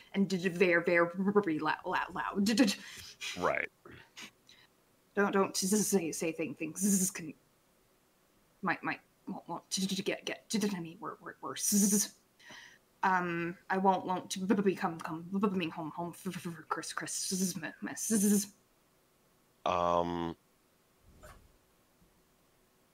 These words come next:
Speaker 2: your mother actually seems kind of okay with that. She says, "I can understand that. Normally we would want to see you here, but there's still a bit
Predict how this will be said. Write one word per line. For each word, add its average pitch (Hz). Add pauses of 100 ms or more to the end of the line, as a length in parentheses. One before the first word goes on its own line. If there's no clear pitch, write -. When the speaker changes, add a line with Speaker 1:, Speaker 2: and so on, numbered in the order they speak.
(1300)
Speaker 2:
your 131
mother 160
actually 131
seems 107
kind 104
of 90 (100)
okay 98
with 107
that. 123 (520)
She 110
says, 117
"I 196
can 156
understand 113
that. 101 (540)
Normally 147
we 131
would 117
want 113
to -
see -
you 110
here, 107 (180)
but 95 (500)
there's 127
still 151
a 120
bit 107